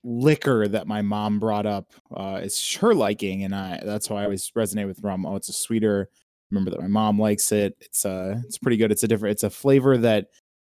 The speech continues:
is universal kinda across the board. That's, like, an easy drinking kinda thing.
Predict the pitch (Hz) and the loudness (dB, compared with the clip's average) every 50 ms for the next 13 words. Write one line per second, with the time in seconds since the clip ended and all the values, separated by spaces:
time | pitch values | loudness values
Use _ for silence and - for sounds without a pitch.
0 | _ _ - 120 113 104 104 107 113 123 131 135 120 120 123 120 - - 120 110 | _ _ 0 0 0 2 -2 -2 0 2 2 2 4 2 2 0 0 0 -2 -2
1 | - 117 113 110 104 - 117 110 104 104 - 110 98 98 104 107 107 107 104 95 | -2 -2 -4 -4 -2 -2 -2 -2 -2 -2 -2 -4 -2 -2 0 0 2 2 0 0
2 | 101 95 - - 101 95 - 95 98 101 95 92 101 92 - 101 202 - 98 98 | -2 -4 -2 -2 -4 -4 -2 -2 -2 -2 -2 -4 -6 -6 -4 -4 -4 -4 -4 -8
3 | - - 104 98 95 92 - 131 127 123 117 117 117 113 113 | -6 -6 -8 -8 -8 -8 -2 0 2 4 4 4 4 2 0